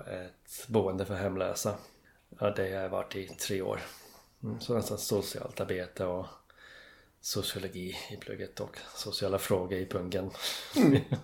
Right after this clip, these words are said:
Speaker 1: <laughs> Det är ett kärleksämne för mig. Att jag dras verkligen till folk som, som är inne på andra chansen i livet, eller letar en, an-, ett andra chans, en andra chans i livet. Det känns som värsta klyschan, men jag, jag, jag gillar människor väldigt mycket. Och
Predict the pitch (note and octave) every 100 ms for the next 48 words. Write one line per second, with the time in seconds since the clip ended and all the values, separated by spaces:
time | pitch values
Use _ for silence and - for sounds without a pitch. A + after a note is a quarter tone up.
0 | - - - - - A2 G#2 - A2+ G2+
1 | G2+ G#2 F#2+ G2+ - G#2 G2+ - - _
2 | _ _ - - - - B2 A2 A2+ C3
3 | A2+ G#2+ G#2 G2 F#2 - - - - G#2
4 | - G2+ - - F#2+ F#2 F#2 F#2 - -
5 | - - - - - - - - - -
6 | - - D3 D3+ C#3+ C#3+ D3+ C3 C3+ D3
7 | D3 C#3 A2 G2+ F#2+ A2 A2 G#2+ - -
8 | A2+ A2+ G2 B2+ G2+ F#2+ G#2 G#2+ G2+ G2+
9 | - G#2 G2+ F#2 F#2+ G2 G#2+ - - G#2+
10 | G2+ F#2 G2 G#2 F#2 G2 F#2 G2 - -
11 | - - - - - - - - B2+ G#2+
12 | - A2+ G#2+ G2+ - G#2+ A#2 - G2 F2+
13 | F#2 G2 F#2+ A2 F#2+ - - C#3+ G#2 G#2
14 | G2+ G2 F#2 F#2 G#2 F#2+ G2+ - G#2